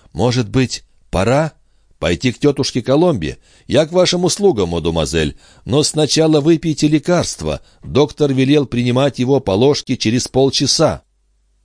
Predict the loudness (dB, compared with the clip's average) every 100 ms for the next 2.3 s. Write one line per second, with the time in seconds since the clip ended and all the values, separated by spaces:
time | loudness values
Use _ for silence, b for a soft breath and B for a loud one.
0 | -6 0 0 2 0 -2 -4 0 0 0
1 | -6 -6 -4 -2 -2 -4 -2 -4 -2 -4
2 | 0 0 -2